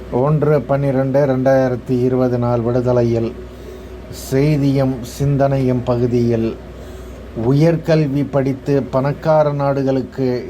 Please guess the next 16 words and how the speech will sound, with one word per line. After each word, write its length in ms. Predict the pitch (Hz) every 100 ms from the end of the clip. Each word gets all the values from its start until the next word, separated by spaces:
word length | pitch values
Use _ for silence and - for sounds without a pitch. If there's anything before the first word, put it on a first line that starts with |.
| 127
இடம்பெயர்வோரில் 1080 | 131 147 135 139 131 127 127 123 123 147 127
முதலிடம் 600 | 120 123 139 131 131 127
இந்தியருக்குத்தானா?" 1120 | 120 127 127 127 123 123 - - 117 113 101 90 - - - - - - - - - -
என்கிற 500 | 127 147 135 131 131
ஒரு 160 | 131 -
தலைப்பில் 480 | 131 139 131 151 143
ஒரு 200 | 127 120
செய்தி. 540 | - 123 120 113 117 - - - - - - - - - - - -
அதற்கு 580 | 139 151 147 160 160 139
கி 240 | 156 160
வீரமணியின் 800 | 139 139 156 151 147 143 139 135 123
பத்திரிகை 760 | 131 117 143 139 - 139 135 - - - - - - 117
விடுதலையின் 600 | 135 147 147 151 135 135
சிந்தனை 640 | 123 - 131 131 131 135 127
இவ்வாறாக 720 | 120 127 127 120 120 117 120
இருந்தது: 680 | 120 113 117 110 104 107